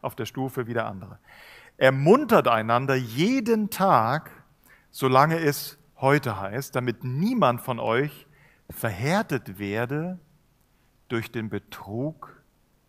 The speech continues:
der Sünde.“ Da ist so viel drin in dem Text, das ist auch mal was, Eugen, da solltest du mal eine Predigt drüber machen. <laughs> Erstens, Sünde, äh, das ist nicht erstens, aber ich habe jetzt keine gute Predigtgliederung, aber drin steckt in dem Vers,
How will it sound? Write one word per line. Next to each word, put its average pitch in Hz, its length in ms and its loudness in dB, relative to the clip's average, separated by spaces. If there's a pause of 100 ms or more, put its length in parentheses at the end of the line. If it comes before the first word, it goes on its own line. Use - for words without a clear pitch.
(120)
der 101 140 -8
Sünde.“ 95 520 -14 (1400)
Da 120 120 2
ist 123 80 0
so 202 140 0
viel 214 180 -2
drin 156 300 -2
in 113 100 -6
dem 101 140 -8
Text, - 340 -8
das - 120 -20
ist - 100 -10
auch 120 160 -2
mal 123 160 -2
was, 107 240 -8
Eugen, 117 360 -6
da 104 240 -10
solltest 110 300 -8
du 120 60 -10
mal 113 100 -6
eine 110 100 -6
Predigt 101 460 -12
drüber 104 220 -16
machen. - 260 -20 (220)
<laughs> - 640 -20
Erstens, 147 640 -2 (280)
Sünde, 180 440 0
äh, 131 60 0
das 113 160 -2
ist 135 40 -8
nicht 117 120 -6
erstens, 101 380 -6
aber 104 160 -8
ich - 120 -14
habe 110 100 -14 (140)
jetzt - 180 -14
keine 101 220 -10
gute 101 200 -12
Predigtgliederung, 117 680 -10 (240)
aber 113 160 2
drin 160 300 2
steckt - 360 -4
in 127 80 -8
dem 107 120 -4
Vers, 123 440 -6